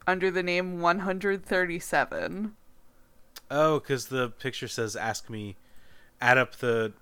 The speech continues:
Speaker 2: add, convert to letters and ask me a question.
Speaker 1: Yeah.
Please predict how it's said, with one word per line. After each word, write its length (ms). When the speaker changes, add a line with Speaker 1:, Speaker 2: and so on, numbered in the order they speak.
Speaker 2:
add, 360
convert 300
to 100
letters 360
and 80
ask 240
me 80
a 60
question. 460
Speaker 1:
Yeah. 340